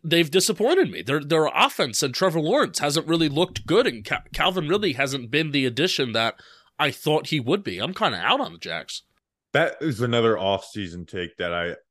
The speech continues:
Speaker 2: I, the Brandon Cooks one did not live up to the hype. Um, the one is like, why are people acting like Calvin Ridley is, like, some amazing wide receiver one when he's just a good wide receiver who has a history of quitting on plays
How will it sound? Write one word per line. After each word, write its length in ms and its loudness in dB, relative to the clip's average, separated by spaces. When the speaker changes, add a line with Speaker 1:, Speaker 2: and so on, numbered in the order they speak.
Speaker 2:
I, 120 -10
the 120 -8
Brandon 300 0
Cooks 260 -4
one 160 -4
did 140 -4
not 240 -4
live 160 -2
up 120 -10
to 80 -18
the 80 -12
hype. 280 -8
Um, 400 -8
the 100 2
one 240 4
is 140 0
like, 200 2
why 280 2
are 160 0
people 220 -6
acting 240 -4
like 160 -6
Calvin 300 -6
Ridley 380 -6
is, 200 -8
like, 160 -4
some 320 -10
amazing 800 -6
wide 280 -2
receiver 320 -6
one 280 -4
when 120 -8
he's 120 -14
just 160 -4
a 40 -6
good 160 -4
wide 200 0
receiver 520 -10
who 120 -12
has 240 -2
a 80 -6
history 340 -6
of 140 -8
quitting 320 -2
on 180 -6
plays 560 -2